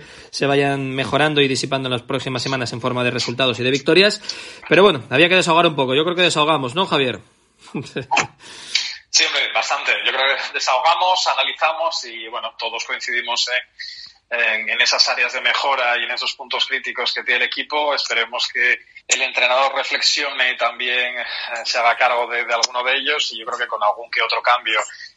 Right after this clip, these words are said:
Speaker 2: y anticipando alguna decisión táctica, yo creo que este equipo,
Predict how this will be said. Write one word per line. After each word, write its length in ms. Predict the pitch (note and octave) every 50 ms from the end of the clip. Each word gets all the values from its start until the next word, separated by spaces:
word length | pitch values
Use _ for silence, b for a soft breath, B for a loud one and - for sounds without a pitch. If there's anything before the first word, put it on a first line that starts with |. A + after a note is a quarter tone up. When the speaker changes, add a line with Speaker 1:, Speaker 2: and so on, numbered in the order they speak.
| _ -
Speaker 2:
y 80 | B2+
anticipando 1080 | A2+ A2 - - - - A#2+ - - A#2 A2 A2 A2 A#2 A#2 A2+ A2+ A2+ A2 A2 A2 A2+
alguna 760 | A#2 A2 G#2+ A#2 A#2 A2+ - - A2+ A2 A2 A2 A2 A2 G#2+
decisión 440 | A2 A2 - A2 - - A#2 A2 -
táctica, 400 | A#2+ A2 - - B2 A#2 - B2
yo 120 | B2 A#2 A2
creo 140 | - -
que 80 | - -
este 140 | - - -
equipo, 220 | - - - -